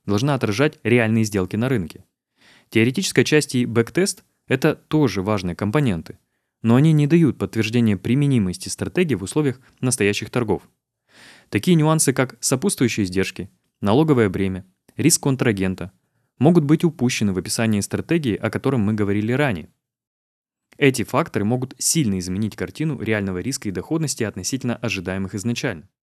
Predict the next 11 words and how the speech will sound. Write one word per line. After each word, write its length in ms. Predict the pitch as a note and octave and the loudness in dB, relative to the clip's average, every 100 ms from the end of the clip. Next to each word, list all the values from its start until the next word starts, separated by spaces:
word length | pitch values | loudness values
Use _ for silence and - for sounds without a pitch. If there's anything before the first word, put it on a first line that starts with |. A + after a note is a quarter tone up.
| _ _ _ _ _ _ _ _ _ _ _ | _ _ _ _ _ _ _ _ _ _ _
Трек-рекорд 580 | A#2+ A2+ G#2+ D3 G#2+ - | 0 0 2 -2 -2 -6
позволяет 460 | G2 G#2 A#2+ A2 | -6 -2 -2 -4
оценить, 400 | G#2 A#2 D3 F#3 - _ - | -6 -4 -4 -4 -10 _ -6
насколько 500 | C#3 D3+ D#3 A#2 F#2 | -4 -2 -2 -2 -4
действия 400 | A2 G#2+ - F2+ | -4 -4 -4 -6
трейдера 380 | B2 E3 A#2 F#2+ | -2 -2 -2 -4
соотносятся 640 | F#2+ F#2 D3 - - A#2+ - | -6 -6 -6 -6 -6 -8 -4
с 120 | A#2+ | -6
описанием 520 | G#2+ G#2 A#2 A#2 G#2+ | -4 -4 -2 -2 -2
его 240 | G2+ G2 | -2 -4
стратегии. 580 | F#2+ A#2 A2+ B2+ E2+ F2 | -4 -4 -2 -2 -4 -14